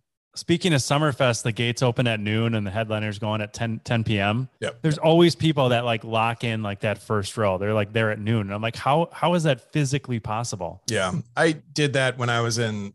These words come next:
Speaker 2: like, seventh and eighth grade for, like, if Stabbing Westward was coming, like, there's
Speaker 1: You
Speaker 2: no
Speaker 1: have all
Speaker 2: way
Speaker 1: these
Speaker 2: I'm not
Speaker 1: contacts.
Speaker 2: front row. Yeah. Um, no, you got, you go, you get a system, you go with friends, they box out, you know, they stand with a wide stance, whatever.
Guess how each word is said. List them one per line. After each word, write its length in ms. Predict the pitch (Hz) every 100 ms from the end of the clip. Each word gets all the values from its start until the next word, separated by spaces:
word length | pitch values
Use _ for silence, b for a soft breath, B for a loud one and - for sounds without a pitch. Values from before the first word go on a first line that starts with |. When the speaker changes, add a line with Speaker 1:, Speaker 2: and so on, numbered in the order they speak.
| -
Speaker 2:
like, 180 | 107 -
seventh 300 | 120 104 107
and 80 |
eighth 180 | 110 110
grade 260 | 120 107 98
for, 100 | 110
like, 140 | 95
if 80 | 101
Stabbing 400 | - 147 123 120
Westward 300 | 120 120 123
was 100 | 120
coming, 260 | - 127 110
like, 160 | 107 -
there's 140 | 117
Speaker 1:
You 60 | 131
Speaker 2:
no 60 |
Speaker 1:
have 120 | 135
all 120 | 135 135
Speaker 2:
way 160 | -
Speaker 1:
these 100 | -
Speaker 2:
I'm 140 | 147 143
not 160 | 131
Speaker 1:
contacts. 180 | 101 90
Speaker 2:
front 220 | 156 127
row. 240 | 131 120 113
Yeah. 160 | 110 - b b b b _ -
Um, 380 | 117 107 101 104
no, 220 | 233 185 147
you 200 | 185 185
got, 220 | 180 175
you 100 | 170
go, 300 | 180 165 160
you 100 | 156
get 140 | 156
a 20 |
system, 640 | 135 - 151 - 143 135 131
you 100 | 131
go 160 | 123 139
with 160 | 127 117
friends, 680 | - 139 131 131 131 123
they 240 | - 120 120
box 420 | 123 123 123 -
out, 420 | 127 120 117 -
you 60 | 120
know, 100 | 110
they 120 | 107
stand 340 | - 143 123
with 120 | 117 120
a 40 |
wide 380 | 117 113 110 107
stance, 680 | - 120 110 107 107 107 -
whatever. 540 | 107 101 98 98